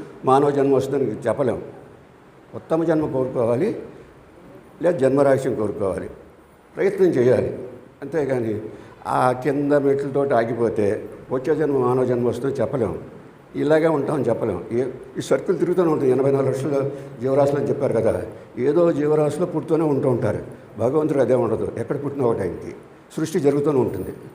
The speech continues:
చివరిలో ఎప్పుడో సృష్టి పోతుంది, అది మళ్ళీ బీజ రూపంలో వస్తుంది. ఇది ఆ గురు అనేది పట్టుకోండి. గురు అంటే బిగ్, ఆ దాంట్లోంచి సమస్తం వచ్చాయి. లఘు అంటే చిన్నది. లఘు, గురువుకి తేడా తెలుసుకుంటే,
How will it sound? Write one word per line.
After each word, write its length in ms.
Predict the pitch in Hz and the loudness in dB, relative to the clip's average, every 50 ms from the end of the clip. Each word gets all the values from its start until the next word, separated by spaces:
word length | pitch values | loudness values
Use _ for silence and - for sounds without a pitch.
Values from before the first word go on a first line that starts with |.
| - - - - - - - - - - 196 | -20 -20 -20 -20 -20 -20 -20 -20 -8 -2 -2
చివరిలో 400 | 185 156 170 196 190 185 190 175 | 0 2 2 2 4 4 4 4
ఎప్పుడో 260 | 151 - 160 185 190 | 2 2 0 -2 -2
సృష్టి 320 | - 165 156 - - - | -2 -4 -4 -4 -6 -6
పోతుంది, 320 | 139 143 143 143 143 170 160 | -6 -4 -4 -2 -2 -2 -2
అది 80 | 147 | 0
మళ్ళీ 240 | 143 131 131 135 143 139 139 139 - - - - - - | 0 0 2 2 0 0 -2 -4 -6 -10 -12 -14 -8 -4
బీజ 160 | 139 139 135 | -2 -2 0
రూపంలో 360 | 143 127 - 127 123 120 113 | 0 0 0 2 2 2 2
వస్తుంది. 600 | 107 104 - - 113 98 92 92 - - - 113 | 2 0 0 -2 -4 -4 -6 -6 -8 -8 -6 -6
ఇది 200 | 127 127 123 - - - - - - - | -4 -4 -4 -6 -8 -14 -18 -20 -12 -4
ఆ 80 | 117 120 | -2 -2
గురు 320 | 110 98 101 123 147 170 | -2 -2 -2 2 4 4
అనేది 500 | 190 180 - 151 151 139 - - 302 - | 6 6 4 2 2 2 0 0 0 -2
పట్టుకోండి. 420 | - 151 143 139 135 117 98 90 - - - - - - 127 117 | -4 -6 -4 -2 0 0 0 -2 -6 -10 -12 -18 -20 -18 -10 -6
గురు 160 | 143 160 165 160 | -4 0 0 0
అంటే 400 | 147 127 - 226 302 302 - - - - - - - - | 0 0 0 -2 -2 -2 -6 -12 -16 -18 -20 -20 -8 -4
బిగ్, 320 | 143 156 131 127 127 117 95 - - - - - - - - - - - | -2 -2 0 2 2 2 0 0 -4 -12 -16 -18 -20 -20 -20 -20 -12 -8
ఆ 160 | 135 127 123 - - 120 | -6 -6 -6 -8 -2 2
దాంట్లోంచి 380 | 151 156 165 170 170 190 190 185 | 2 4 4 4 2 2 2 2
సమస్తం 340 | 156 143 143 139 - 147 | 2 2 0 0 0 0
వచ్చాయి. 340 | 127 104 - - 107 92 - - - - - - - - 143 | 0 0 0 -4 -6 -8 -8 -12 -16 -20 -20 -20 -16 -10 0
లఘు 240 | 131 143 156 156 175 | 2 2 4 4 2
అంటే 180 | 165 143 - - - 151 | 2 2 0 -2 0 0
చిన్నది. 280 | 113 104 98 87 - - - 120 | 0 0 -2 -4 -6 -6 -4 -2
లఘు, 200 | 143 151 151 180 | -2 0 2 2
గురువుకి 380 | 185 147 151 139 143 175 208 | 2 2 0 0 0 0 0
తేడా 220 | - 139 117 120 120 | 0 0 0 -2 0
తెలుసుకుంటే, 720 | - 113 110 - - - - - - 214 285 - - - | 0 -2 -2 -2 -4 -8 -6 -4 -2 -2 -2 -4 -8 -12